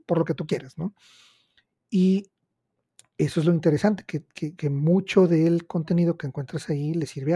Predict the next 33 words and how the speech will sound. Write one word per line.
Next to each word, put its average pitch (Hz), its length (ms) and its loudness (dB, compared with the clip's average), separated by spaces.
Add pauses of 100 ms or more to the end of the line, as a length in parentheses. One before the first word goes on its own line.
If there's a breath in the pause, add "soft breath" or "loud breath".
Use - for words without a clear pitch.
al 147 220 -6
que - 120 -16
sea, 151 340 -6
¿no? 139 220 -6
Al, 135 320 -4
al 139 160 -8
experto 180 800 4
que 165 100 -6
anda 156 140 0
buscando 156 340 -2
un 151 60 -4
puesto - 260 -6
directivo 175 540 2
y 170 60 0
por 143 160 -8
alguna 143 240 -4
razón 151 360 -4 (560 loud breath)
terminó 147 300 0
en 165 60 2
el 143 60 -4
grupo, 196 360 2 (600 soft breath)
eh, 151 80 -6 (240)
eh, - 80 -6
al 165 140 0
gerente 180 380 4
que - 80 -10
está 170 160 2
buscando 175 480 2
todavía 165 300 2
escalar 151 300 -2
un 160 100 -2
poquito 156 280 -8
más, 190 400 2